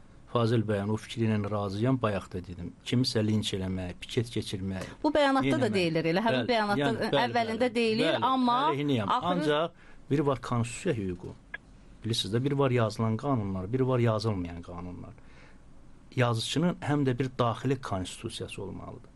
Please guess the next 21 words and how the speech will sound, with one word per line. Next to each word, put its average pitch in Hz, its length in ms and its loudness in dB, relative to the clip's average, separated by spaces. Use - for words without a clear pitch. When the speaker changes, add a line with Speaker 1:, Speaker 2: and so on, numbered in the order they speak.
Speaker 1:
Bəli, 117 280 4
mən 156 180 2
düşünürəm 123 500 0
ki, 202 180 -4
bütün, 139 260 0
e, 101 40 -8
məsələlər 110 600 0
konstitusiya 117 460 -2
yolu 107 220 0
ilə 104 160 0
həll 107 180 -2
olunmalıdır. 104 540 -2
İctimai 156 540 2
qınaq, 117 400 0
yəni 120 200 2
çoxluq, 104 540 -2
demokratiya 117 560 0
tərəfdarı, 98 560 -6
bilirsiniz, 110 400 -2
yəni 98 200 -2
ki, - 160 -6